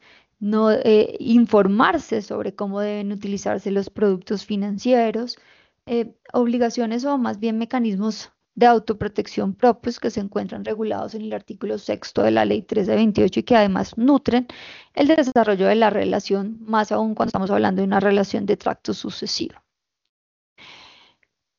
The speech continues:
Mm, por tanto, pues, en la, en tal disposición se le,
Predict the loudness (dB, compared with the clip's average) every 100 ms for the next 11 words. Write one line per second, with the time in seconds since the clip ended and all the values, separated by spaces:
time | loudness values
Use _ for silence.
0 | _ _ 0 4 6 6 2 2 0 0
1 | -2 -8 _ _ _ _ 0 0 2 0
2 | 0 -2 0 0 -6 -12 -4 -2 0 0
3 | 0 -2 0 0 0 -6 -4 -2 -2 -4
4 | -6 -6 -12 _ _ -2 0 2 0 -2
5 | -10